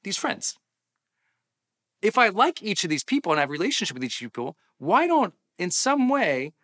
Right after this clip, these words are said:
I weave them together and create a tapestry of friendship where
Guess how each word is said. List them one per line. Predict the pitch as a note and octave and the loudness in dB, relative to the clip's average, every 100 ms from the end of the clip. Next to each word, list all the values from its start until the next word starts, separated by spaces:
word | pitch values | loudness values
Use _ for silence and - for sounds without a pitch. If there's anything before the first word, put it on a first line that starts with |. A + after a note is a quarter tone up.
| _ - | _ -2
I | D3+ D#3+ | 0 0
weave | D#3 A#3 C4 A3 | -2 0 0 2
them | G#3 G#3+ | 0 2
together | F#3 D3 G3 G#3 D3+ | 0 0 0 2 2
and | C#3 C#3 | 0 -4
create | - G3 | -2 -2
a | D#3 | -2
tapestry | - - A#3 F3 - - D3 C3 | -4 -2 -2 -2 -2 -2 -4 -6
of | A#2+ | -8
friendship | - C4 C4 - - - - _ _ _ _ _ _ _ _ _ _ _ _ | -4 -2 -2 -4 -8 -12 -20 _ _ _ _ _ _ _ _ _ _ _ _
where | F3+ G3 G3 | 2 4 2